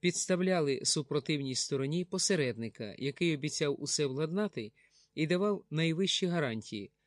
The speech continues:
в результаті чого лінивий або наївний адвокат не надто ретельно готувався до процесу, сподіваючись на домовленість, а коли програвав, то отримав назад всю суму.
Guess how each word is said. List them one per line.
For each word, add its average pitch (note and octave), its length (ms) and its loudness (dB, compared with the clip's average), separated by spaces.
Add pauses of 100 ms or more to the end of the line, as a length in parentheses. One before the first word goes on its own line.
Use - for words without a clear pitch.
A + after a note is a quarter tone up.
(380)
в D3 120 2
результаті F#3+ 520 0
чого F3 400 4
лінивий E3+ 640 4
або D3 260 0
наївний D3+ 580 0
адвокат D#3+ 600 -2 (220)
не D#3+ 140 2
надто F#3+ 320 0
ретельно D3 420 2
готувався C3+ 500 -2
до B2 120 -4
процесу, D#3+ 580 -2 (240)
сподіваючись F#3+ 800 2
на E3+ 100 0
домовленість, A#2 840 0 (260)
а C#3 140 -2
коли C#3 320 2
програвав, D3+ 680 0 (320)
то D3 120 2
отримав G3 500 2
назад F#3 340 0
всю - 220 -6
суму. A2+ 520 -6